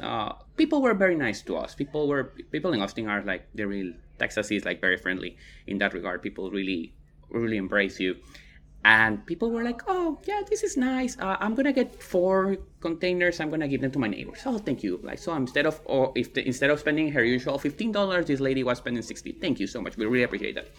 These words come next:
And then she came back like, "I would love to send some to my mom."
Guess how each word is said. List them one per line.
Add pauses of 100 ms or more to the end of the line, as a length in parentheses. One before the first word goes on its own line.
(520)
And
then
she
came
back
like, (720)
"I
would
love
to
send
some
to
my
mom."